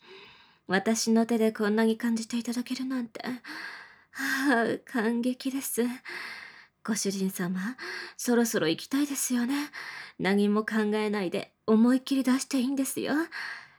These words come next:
慢しないで。さあ、全部出してください。楽になりましょう。はあ、私の手にいっぱいいっぱい射精してください。ほら。ああ、素晴らしい。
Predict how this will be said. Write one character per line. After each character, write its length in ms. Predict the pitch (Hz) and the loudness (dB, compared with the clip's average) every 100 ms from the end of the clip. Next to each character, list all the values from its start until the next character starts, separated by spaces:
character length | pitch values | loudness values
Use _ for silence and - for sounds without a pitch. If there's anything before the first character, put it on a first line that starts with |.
| _ - | _ 0
慢 340 | 196 202 196 | 2 4 2
し 240 | - - | -2 -4
な 140 | 190 226 | -2 -2
い 60 | |
で。 240 | 226 - _ _ _ _ _ _ | -2 -6 _ _ _ _ _ _
さ 360 | 220 208 196 214 | -4 2 4 2
あ、 20 | - | 0
全 320 | - 170 214 | -2 0 2
部 100 | 202 | 2
出 160 | 131 233 | 2 0
し 60 | |
て 120 | - 269 | -2 -2
く 100 | 262 | 0
だ 100 | 247 | 0
さ 240 | - 254 | 0 -2
い。 40 | 277 - - - - | -4 -8 -8 -6 2
楽 280 | 254 285 | 2 2
に 140 | 269 247 | 2 4
な 80 | 233 | 4
り 100 | 262 | 4
ま 140 | 285 | 2
し 180 | 285 311 | 0 -2
ょ 40 | |
う。 20 | |
は 60 | 349 415 - - - - - - - 285 277 269 262 - 415 - - - - - | -2 -6 -8 -8 -6 -8 -14 -20 -8 -4 -2 -4 -8 -10 -10 -10 -16 -18 -16 -6
あ、 60 | |
私 420 | - - 262 - 262 | -4 -2 0 2 2
の 120 | 269 | 2
手 180 | 285 277 | 4 4
に 220 | 254 254 392 - - | 2 0 -6 -10 -12
い 140 | - 233 | -6 -6
っ 80 | - | -2
ぱ 160 | 285 277 | 0 2
い 140 | 277 - 440 427 - | 0 -4 -8 -8 -2
い 160 | 247 | 0
っ 120 | 262 - | 0 2
ぱ 80 | 330 | 4
い 100 | 330 | 4
射 180 | 330 | 4
精 200 | 320 311 | 4 2
し 60 | 320 | 2
て 100 | 320 | 0
く 100 | 330 | 0
だ 140 | 359 | 2
さ 240 | 330 370 381 | 4 4 4
い。 60 | 381 466 494 - - - - | 2 -2 -4 -6 -10 -10 2
ほ 100 | 370 | 6
ら。 340 | 370 381 247 - _ _ _ _ _ _ _ _ _ _ _ _ _ _ _ _ _ _ _ _ _ - | 10 10 8 2 _ _ _ _ _ _ _ _ _ _ _ _ _ _ _ _ _ _ _ _ _ -8
あ 480 | - 226 240 262 285 | -4 -2 -2 -2 -2
あ、 40 | 294 | -4
素 280 | - 254 | -2 -2
晴 140 | 247 262 | -2 -2
ら 140 | 277 | -2
し 140 | - - | -4 -4
い。 200 | - | -6